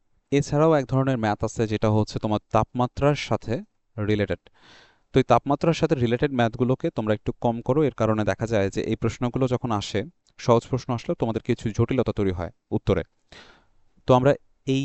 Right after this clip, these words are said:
ভিডিওতে actually এই দ্রাব্যতার সাথে তাপমাত্রা সম্পর্কিত দুইটা ম্যাথ করব এবং একটা ফুল প্রসেস দেখব, যাতে করে আমি বুঝতে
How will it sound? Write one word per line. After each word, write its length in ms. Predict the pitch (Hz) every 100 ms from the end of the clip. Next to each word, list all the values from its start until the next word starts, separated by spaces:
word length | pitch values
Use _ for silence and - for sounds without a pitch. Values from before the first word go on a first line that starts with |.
| 139 107
ভিডিওতে 320 | 117 127 135 127
actually 380 | - 135 127 139 - -
এই 80 | 110 107 _ 110
দ্রাব্যতার 400 | 110 107 135 135 -
সাথে 160 | 135 147 -
তাপমাত্রা 420 | 104 113 113 135 -
সম্পর্কিত 440 | 110 117 113 127 156 -
দুইটা 220 | 110 107 117
ম্যাথ 160 | 104 104 -
করব 140 | 120 143
এবং 80 | 135 113
একটা 140 | - -
ফুল 180 | 147 143
প্রসেস 300 | - 110 127 117
দেখব, 180 | 104 98 123 _ - - _ _
যাতে 180 | 110 131
করে 100 | 139 131
আমি 80 | 117
বুঝতে 200 | 123 -